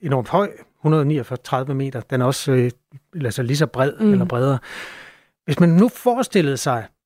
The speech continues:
Speaker 1: dig, der har været ved pyramiderne, at Keops-pyramiden var lavet af jord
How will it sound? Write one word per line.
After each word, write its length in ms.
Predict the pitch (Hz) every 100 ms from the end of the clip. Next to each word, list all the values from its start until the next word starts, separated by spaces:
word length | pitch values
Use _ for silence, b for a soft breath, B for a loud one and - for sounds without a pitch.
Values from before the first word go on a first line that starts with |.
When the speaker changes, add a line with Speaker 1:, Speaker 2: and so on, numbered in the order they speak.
| _ -
Speaker 1:
dig, 140 | 160
der 60 | 180
har 100 | 151
været 260 | 143 170 170
ved 100 | -
pyramiderne, 580 | 165 143 131 139 143
at 180 | 170 151
Keops-pyramiden 840 | - 185 190 - - 135 135 143
var 60 | 139
lavet 280 | 117 131 143
af 60 |
jord 460 | 127 131 156 -